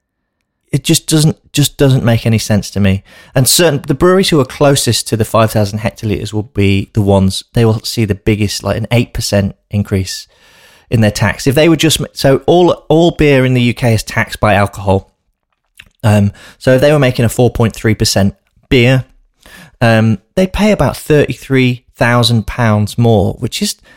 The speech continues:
that's, that's a member of staff and a bit. That's, that's masses of income. These, these, you know,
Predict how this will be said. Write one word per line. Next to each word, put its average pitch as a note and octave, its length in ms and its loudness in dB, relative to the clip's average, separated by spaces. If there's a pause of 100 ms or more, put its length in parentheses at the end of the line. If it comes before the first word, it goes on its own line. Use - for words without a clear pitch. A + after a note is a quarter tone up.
(220)
that's, - 240 -8
that's - 300 -6
a F#3 40 4
member C3+ 380 2
of G#2 80 0
staff - 380 -2
and A2 80 2
a G#2 60 0
bit. - 340 0
That's, - 320 -8 (500)
that's - 240 -4
masses G3 500 2
of C#3+ 120 2
income. E3 320 2
These, A3 200 0
these, A#3 380 -2 (360)
you G3 120 -12
know, C3+ 220 2